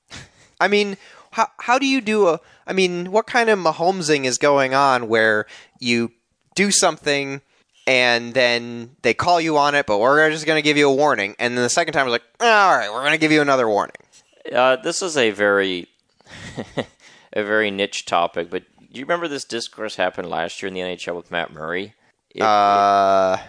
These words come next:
Speaker 2: it, it came up a number
Speaker 1: I
Speaker 2: of
Speaker 1: remember it's
Speaker 2: times.
Speaker 1: happened when Michigan's gone to Minnesota with a couple of goalies there.
Speaker 2: Well,
Speaker 1: And
Speaker 2: that's
Speaker 1: Nate
Speaker 2: that, that's that one peg at, at
Speaker 1: that Nate Wells
Speaker 2: Murray.
Speaker 1: talks about, saying that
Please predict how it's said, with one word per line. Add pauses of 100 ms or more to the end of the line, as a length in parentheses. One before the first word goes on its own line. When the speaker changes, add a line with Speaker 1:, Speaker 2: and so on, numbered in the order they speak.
Speaker 2:
it,
it
came
up
a
number
Speaker 1:
I
Speaker 2:
of
Speaker 1:
remember
it's
Speaker 2:
times.
Speaker 1:
happened
when
Michigan's
gone
to
Minnesota (360)
with
a
couple
of
goalies
there.
Speaker 2:
Well,
Speaker 1:
And
Speaker 2:
that's
Speaker 1:
Nate (360)
Speaker 2:
that,
that's
that
one
peg
at, (180)
at (180)
Speaker 1:
that
Nate
Wells
Speaker 2:
Murray.
Speaker 1:
talks
about,
saying
that